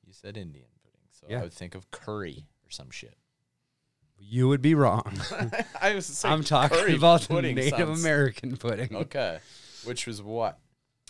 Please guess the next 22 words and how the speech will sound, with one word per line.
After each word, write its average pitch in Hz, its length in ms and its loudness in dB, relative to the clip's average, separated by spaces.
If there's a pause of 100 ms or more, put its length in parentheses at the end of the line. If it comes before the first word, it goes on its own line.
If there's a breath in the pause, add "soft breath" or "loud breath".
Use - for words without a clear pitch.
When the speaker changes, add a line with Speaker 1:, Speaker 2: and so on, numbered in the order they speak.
Speaker 2:
So 135 400 0
it 135 160 -2
is, 127 340 0
um, 107 600 -2 (680)
it's 131 180 -6
like 143 200 0
a, 117 100 -4 (400)
they, 135 340 -2
they 135 200 -2
describe 147 420 2
it 180 80 0
as 139 140 0
a 127 100 2
baked 123 540 -4
custard 117 760 -4
with 107 200 -10
milk, 131 480 -2
butter, 135 560 0
molasses, 120 1000 -2 (800)
eggs, 113 540 -4 (220)
spices, 120 1160 -4 (1300)
um, 107 760 -2